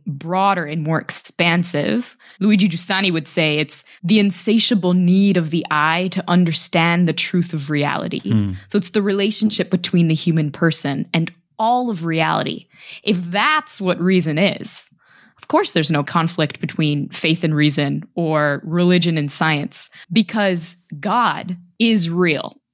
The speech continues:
Speaker 1: has become incarnate in our human reality. How are we supposed to come to know him? Verify the fact
Speaker 2: Yeah.
Speaker 1: that Christ is present and he loves us,
Speaker 2: Yeah.
Speaker 1: if not through the use of our reason, right?
Speaker 2: Yeah.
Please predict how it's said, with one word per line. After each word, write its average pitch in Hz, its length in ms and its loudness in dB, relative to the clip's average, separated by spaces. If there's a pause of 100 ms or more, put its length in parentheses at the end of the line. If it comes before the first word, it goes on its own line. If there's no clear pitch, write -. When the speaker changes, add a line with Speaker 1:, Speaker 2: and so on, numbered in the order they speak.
(100)
Speaker 1:
has 214 240 0
become 214 380 2
incarnate 190 580 2
in 185 220 -2
our 180 340 0
human 175 380 2
reality. 147 640 0 (320)
How 277 180 2
are 392 100 0
we 285 100 2
supposed 214 380 0
to 226 80 -2
come 220 220 4
to 202 100 -4
know 196 260 2
him? 180 420 -4
Verify 226 580 0
the 175 100 -4
fact 175 380 -2
Speaker 2:
Yeah. 196 100 -2
Speaker 1:
that 180 160 -2
Christ 185 400 0
is 170 120 0
present 196 480 0
and 156 120 -2
he 151 100 -4
loves 165 320 0
us, - 280 -6
Speaker 2:
Yeah. 104 200 0 (120)
Speaker 1:
if 254 140 -4
not 202 280 0
through 220 120 0
the 175 100 2
use 190 300 4
of 165 120 0
our 143 140 2
reason, 185 640 0
right? 170 320 0 (100)
Speaker 2:
Yeah. 113 200 -4